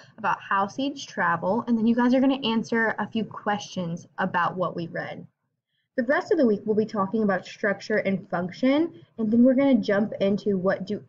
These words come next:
animals need. So we're gonna continue with our plants for a few days, and then we're gonna jump into talking about animals and what animals need. Let's get started today on how seeds travel.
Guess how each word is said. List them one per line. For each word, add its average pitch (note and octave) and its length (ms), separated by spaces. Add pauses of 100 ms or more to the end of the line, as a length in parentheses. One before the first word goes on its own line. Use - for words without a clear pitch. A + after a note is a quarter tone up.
animals A#3+ 680 (160)
need. F#3 360 (300)
So A#3 160
we're A#3+ 140
gonna B3+ 420
continue C4+ 400
with D#4 140
our D#4 80
plants A3+ 400
for A3+ 140
a A3+ 100
few A3 140
days, G3 420
and G#3+ 100
then G3+ 80
we're G#3 60
gonna G3 180
jump F#3 300
into F#3 400
talking A#3+ 380
about A#3 200
animals F#3+ 380
and F3+ 80
what - 220
animals E3+ 420
need. C#3 260 (840)
Let's B3 220
get - 180
started G#3 320
today G3 160
on F3+ 100
how G3 380
seeds F#3 440
travel. E3+ 640